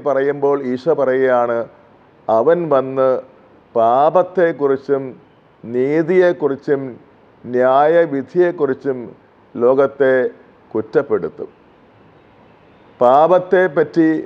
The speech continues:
പരിശുദ്ധാത്മാവാണ് നമ്മെ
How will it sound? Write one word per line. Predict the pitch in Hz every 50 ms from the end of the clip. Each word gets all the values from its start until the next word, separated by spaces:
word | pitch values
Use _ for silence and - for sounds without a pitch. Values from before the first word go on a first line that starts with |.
| - - - - -
പരിശുദ്ധാത്മാവാണ് | 123 127 135 131 - 165 151 143 160 170 170 170 165 160 156 156 151 143 139 131 131 131 131 131 131 131 131 131 131 - - _ _ _ _ _ _ _ _ _ _ _ _ _ _ _ _ _ _ _ _ _ _ _ _ - 113 120
നമ്മെ | 120 127 131 135 135 135